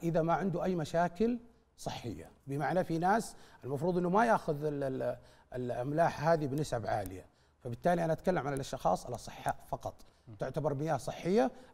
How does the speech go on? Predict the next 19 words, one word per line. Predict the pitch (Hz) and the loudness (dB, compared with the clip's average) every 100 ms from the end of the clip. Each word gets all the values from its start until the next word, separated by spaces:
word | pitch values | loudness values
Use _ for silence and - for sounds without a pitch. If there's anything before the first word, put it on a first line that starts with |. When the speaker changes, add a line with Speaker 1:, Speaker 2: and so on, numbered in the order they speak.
| - | -8
Speaker 1:
الشيء | - 214 | 2 6
الثاني | 208 - 233 240 254 285 - - _ - | 6 6 4 6 4 2 -4 -20 _ -10
المفروض | 127 143 196 196 | -4 0 2 2
إنك | 202 - - | 2 2 4
تضمن | 202 185 226 254 247 - - _ | 2 4 4 4 2 -8 -20 _
إنها | 131 139 147 226 240 - _ _ _ _ _ | -8 -4 -2 -2 -4 -10 _ _ _ _ _
خالية | - 160 180 165 | -2 0 2 0
من | 160 | 0
الغش، | 170 156 175 - - - _ _ _ _ _ - | -4 -4 -6 -6 -16 -18 _ _ _ _ _ -16
يعني، | 107 113 131 143 - - | -12 -8 -6 -8 -14 -6
آه، | 135 127 117 | -4 -2 -4
Speaker 2:
م. | 120 - 117 | -8 -10 -12
Speaker 1:
المفروض | 131 143 143 170 | -8 -4 0 0
إنك | 170 160 | 0 2
ما | 185 | 2
تاخذها | 165 151 143 | 2 0 -2
من | 139 139 | -2 -2
الناس | 143 135 135 | -2 -4 -6
اللي | 120 127 131 | -6 -6 -6